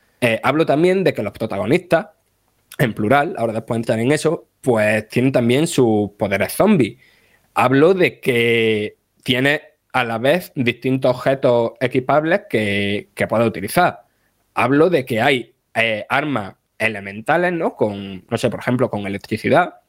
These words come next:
y con enemigos que son resistentes a, a ciertos elementos. Al final es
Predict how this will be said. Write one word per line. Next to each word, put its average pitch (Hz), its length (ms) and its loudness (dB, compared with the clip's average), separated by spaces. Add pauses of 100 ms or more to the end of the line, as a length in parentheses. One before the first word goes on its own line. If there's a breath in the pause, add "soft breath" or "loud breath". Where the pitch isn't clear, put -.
(200)
y 202 260 2
con 117 400 -4
enemigos 120 560 0
que 104 120 -6
son 113 180 -6
resistentes 156 920 0
a, 101 520 -2
a 104 140 -2
ciertos 123 460 2
elementos. 131 500 -2 (800 soft breath)
Al 135 160 0
final 156 320 0
es 226 220 2